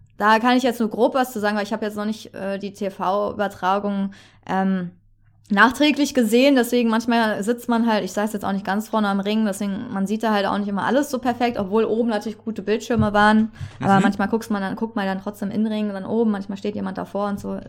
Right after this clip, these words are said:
Speaker 1: Also ich sag, hab halt nicht genau gesehen, was da passiert ist. Ich kann's nur erzählen, wie ich's mitbekommen hab. Also nach dem Kampf, also Angela Cannizaro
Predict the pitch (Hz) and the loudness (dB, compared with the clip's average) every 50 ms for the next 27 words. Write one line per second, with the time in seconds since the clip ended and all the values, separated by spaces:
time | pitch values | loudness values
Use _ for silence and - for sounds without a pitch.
0 | - - - - - - - 185 180 185 190 185 - 202 196 - - - - - | -4 -6 -6 -6 -12 -10 -8 -8 -8 -6 -6 -4 -4 -4 -4 -6 -10 -20 -20 -20
1 | - - - - - 247 - 311 285 - 269 302 - - - - 254 233 233 226 | -20 -20 -4 0 2 6 8 8 8 8 6 2 -2 -2 2 4 4 6 6 8
2 | 254 294 339 359 330 302 247 294 262 254 254 254 - 262 247 254 233 220 - 233 | 8 8 8 8 4 2 2 2 2 2 0 -2 -2 -2 -2 0 0 -2 0 0
3 | 214 190 185 - 202 - - 240 240 240 240 233 220 202 - - - - 208 208 | -2 -2 -2 -6 -8 -4 -2 -2 -2 0 0 0 0 0 0 -2 -4 -2 -4 -4
4 | - - 254 262 262 262 247 226 - - 208 233 220 226 - 233 247 240 240 208 | 0 2 4 4 6 6 4 2 0 -2 -2 -2 0 2 4 4 4 4 2 -4
5 | 208 - 190 185 185 175 170 - - 202 208 220 208 185 190 190 208 247 285 285 | -2 -2 -2 -2 -2 -2 -2 0 2 4 4 4 4 2 4 6 8 8 8 6
6 | - 262 247 240 240 196 190 185 - 214 208 220 190 214 233 254 254 226 214 214 | 4 2 2 4 4 2 4 4 4 4 4 4 4 4 2 4 4 4 4 4
7 | 233 220 220 214 - 190 196 214 220 226 - | 2 -2 -2 -2 0 2 2 2 4 2 0